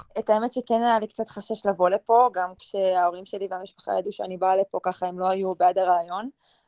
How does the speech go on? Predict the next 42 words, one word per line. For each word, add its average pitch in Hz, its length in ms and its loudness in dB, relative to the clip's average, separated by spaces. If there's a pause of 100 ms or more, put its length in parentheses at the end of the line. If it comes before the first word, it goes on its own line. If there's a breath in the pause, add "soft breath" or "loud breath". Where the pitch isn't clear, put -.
אבל, 175 400 -2
אה, 175 320 0
אני 175 160 -6
לא 180 60 -4
מטיילת, 180 540 -2
אני 175 260 -8
מלון, 180 460 0
מגרשים, 185 720 -4
והכל 180 320 2
סופר 180 380 -6
כזה, 170 440 -2 (460 soft breath)
אה, 175 180 4
סגור, 190 640 4
ואני 175 360 2
לא 180 80 -2
מטיילת 185 400 0
בעיר. 180 360 2
אה, 180 580 -4
והאמת 190 200 0
שלא 233 160 0
הרגשתי 226 360 0
שום 208 220 -12
דבר 202 220 2
נגד 190 280 -8
ישראל. 185 480 4 (600)
אה, 180 420 0
אני 185 140 0
כן 208 220 4
נזהרת 196 640 6
עם 196 120 -6
אנשים 190 380 -8
שהם 190 260 -6
לא 185 60 0
קשורים 185 320 -6
לטניס, 185 380 -8
אם 185 100 -8
שואלים 180 340 0
אותי 190 240 -2
אם 180 80 -2
אני 180 120 -6
מישראל, 180 540 2
אני 175 360 -12